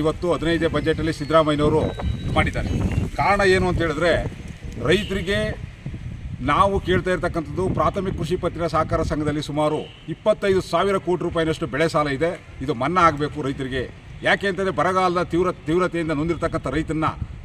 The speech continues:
ರಕ್ಷಣೆ ಮಾಡಬೇಕು ಅಂತ ಹೇಳಿದ್ರೆ ಬೆಳೆ ಸಾಲ ಮನ್ನಾ ಮಾಡಬೇಕು ಅಂತೇಳಿ ನಾವು ಒತ್ತಾಯ ಮಾಡಿದ್ವಿ. ಜೊತೆಗೆ ಕೃಷಿ ಪಂಪ್ಸೆಟ್‌ಗಳಿಗೆ ಹೊಸ ಸಂಪರ್ಕವನ್ನು ಪಡೀಲಿಕ್ಕೆ ಅಕ್ರಮ ಸಕ್ರಮ ಯೋಜನೆ ಇತ್ತು, ಅದನ್ನು ಮುಂದುವರಿಸಬೇಕು ಅಂತ ಹೇಳಿದ್ವಿ. ಆದರೆ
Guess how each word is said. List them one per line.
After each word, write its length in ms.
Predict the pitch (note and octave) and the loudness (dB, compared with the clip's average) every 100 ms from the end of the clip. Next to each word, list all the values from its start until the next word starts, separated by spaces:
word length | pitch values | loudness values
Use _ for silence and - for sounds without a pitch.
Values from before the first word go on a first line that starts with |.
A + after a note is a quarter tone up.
| - | -4
ರಕ್ಷಣೆ 240 | D#3 - A3 | -4 -2 0
ಮಾಡಬೇಕು 380 | G3 F3+ F#3 F3 | 0 0 -2 -2
ಅಂತ 100 | E3 | -2
ಹೇಳಿದ್ರೆ 220 | E3 D#3+ | -2 0
ಬೆಳೆ 240 | D3+ C#3+ F3+ | 0 0 0
ಸಾಲ 200 | F3+ E3+ | 2 0
ಮನ್ನಾ 220 | D#3+ E3 | 0 0
ಮಾಡಬೇಕು 400 | D#3 D3 D3 D3 | 0 -2 -4 -6
ಅಂತೇಳಿ 340 | C3+ C#3 D3+ D3+ | -6 -2 -2 0
ನಾವು 100 | B2+ B2 | -2 -2
ಒತ್ತಾಯ 180 | C#3 | -2
ಮಾಡಿದ್ವಿ. 380 | C3 A#2 F#2+ D#2 - - - - C3 | -4 -4 -6 -8 -14 -20 -20 -8 -2
ಜೊತೆಗೆ 280 | G3 G3+ G#3+ - | -2 0 -4 -4
ಕೃಷಿ 200 | E3+ A3+ F#3+ | -4 -4 -4
ಪಂಪ್ಸೆಟ್‌ಗಳಿಗೆ 640 | F#3+ G3+ D#3 F3+ F3 F#3 G#2+ - - - | -4 -4 -2 -2 2 2 0 -6 -18 -6
ಹೊಸ 180 | D3 A3+ G3+ | -2 2 2
ಸಂಪರ್ಕವನ್ನು 500 | F#3+ G3 F3 F#3 F3+ | 2 0 0 -2 0
ಪಡೀಲಿಕ್ಕೆ 420 | E3 D#3+ D3+ F#3 G#3 E3 - - | 0 0 0 0 -2 -4 -16 -6
ಅಕ್ರಮ 280 | D#3 A3 A3+ | -6 0 0
ಸಕ್ರಮ 380 | G3+ - G3 G3 F3+ | 0 0 -2 0 2
ಯೋಜನೆ 240 | F3 F3 D#3+ | 2 0 -2
ಇತ್ತು, 140 | - A#2+ | -2 -6
ಅದನ್ನು 200 | D3+ F#3+ F#3 | -4 0 0
ಮುಂದುವರಿಸಬೇಕು 720 | G3+ G#3 G3 - E3+ E3 F3 | 0 2 2 2 -4 -2 -4
ಅಂತ 100 | F3 D#3+ | -4 -2
ಹೇಳಿದ್ವಿ. 300 | D3+ A2 E2+ - - B2 | -2 -2 -10 -16 -8 0
ಆದರೆ 240 | D3 B2+ | 0 4